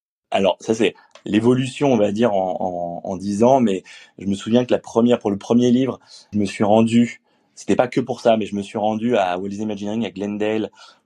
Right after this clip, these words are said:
pour, en fait, consulter la database, euh, directement sur place, faire ma sélection. C'est la caverne Alibaba, hein, comme dit, <laughs> comme dit Jérémy, euh, euh, voilà.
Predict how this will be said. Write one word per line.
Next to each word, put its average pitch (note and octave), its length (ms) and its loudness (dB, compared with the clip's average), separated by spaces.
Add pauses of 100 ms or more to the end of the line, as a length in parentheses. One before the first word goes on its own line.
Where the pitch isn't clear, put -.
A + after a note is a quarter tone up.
(140)
pour, D#3+ 440 2 (200)
en G#2+ 120 -4
fait, C3 160 -2
consulter C3 400 -2
la A#2+ 100 4
database, A#2 720 2 (380)
euh, F2+ 120 -6
directement C3 520 0
sur A#2 180 -6
place, A#2 400 -2 (280)
faire C3 240 2
ma C3+ 100 0
sélection. B2+ 560 -8 (180)
C'est - 100 -6
la F2 60 0
caverne G2 260 0
Alibaba, G#2+ 380 4
hein, F#2+ 140 0
comme G2+ 200 -8
dit, G2 280 -6 (100)
<laughs> E3 120 -2
comme B2+ 160 2
dit B2 160 -4
Jérémy, A#2+ 500 0
euh, A2 140 2 (460)
euh, G#2+ 180 2
voilà. B2+ 400 4